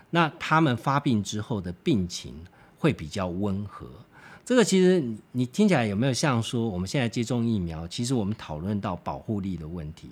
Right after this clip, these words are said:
其实最重要的是保护你不会，呃，进入到重症的阶段。也就是说，你可能感染还是有一些几率的，但是你感染之后不会进入到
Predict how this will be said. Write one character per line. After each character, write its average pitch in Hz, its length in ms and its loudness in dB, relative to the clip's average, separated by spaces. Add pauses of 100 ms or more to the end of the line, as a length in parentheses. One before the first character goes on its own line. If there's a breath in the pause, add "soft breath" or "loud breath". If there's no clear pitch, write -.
其 151 140 0
实 175 80 4
最 185 200 4
重 123 380 2
要 110 240 2
的 85 140 -8
是 87 260 -8 (480 loud breath)
保 101 260 2
护 160 300 4
你 90 240 0
不 175 240 -10
会， 92 420 -4 (360 soft breath)
呃， 69 200 -16 (120)
进 135 240 4
入 113 180 0
到 101 300 -2
重 98 300 -2
症 90 200 -6
的 73 120 -10
阶 80 240 -10
段。 - 320 -14
也 143 120 -2
就 196 120 2
是 214 60 6
说， 196 240 4 (360 loud breath)
你 175 100 2
可 180 140 4
能 127 200 4 (100)
感 127 280 2
染 151 180 2
还 95 200 -6
是 110 140 -6
有 82 160 -6
一 90 40 -8
些 95 160 -4
几 90 240 -6
率 90 200 -6
的， 67 180 -16 (100)
但 147 140 2
是 143 100 0
你 113 140 2
感 127 280 0
染 90 220 -2
之 - 140 -12
后 92 240 -8
不 92 220 -8
会 92 340 -6 (180 loud breath)
进 113 200 0
入 95 180 -2
到 85 280 -6